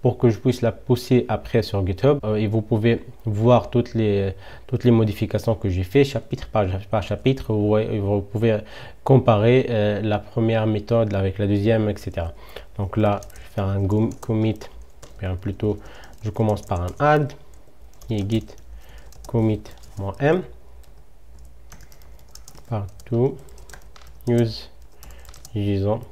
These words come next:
converter, converter factory. Ok, là plutôt c'est git, pas got. Hop. Donc on est bon là. Donc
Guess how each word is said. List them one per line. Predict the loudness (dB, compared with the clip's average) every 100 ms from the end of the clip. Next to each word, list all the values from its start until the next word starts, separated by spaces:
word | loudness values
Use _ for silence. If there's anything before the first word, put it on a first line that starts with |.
| -18 -18 -18 -18 -16 -6
converter, | -4 -2 -4 -4 -12 -18 -18 -18 -14 -6
converter | -6 -6 -8 -10 -12
factory. | -10 -12 -12 -14 -16 -16 -16 -18 -20 -20 -18 -18 -18 -18 -18 -18 -18 -18 -18 -18 -18 -18 -18 -18 -8 -2
Ok, | 2 2 2 -6 -10 -18 -18 -6
là | -4
plutôt | -2 -2 -2
c'est | -4 -4 0
git, | 0 0 -6 -16 -16 -8
pas | -4
got. | -2 -2 -4 -8 -10 -10 -16 -16 -18 -20 -20 -20 -18 -16 -16 -16 -18 -18 -16 -2
Hop. | -2 -2 -8 -18 -18 -12 -2
Donc | 0 4
on |
est | 2
bon | 2 2
là. | 0 0 -8 -4
Donc | -4 -4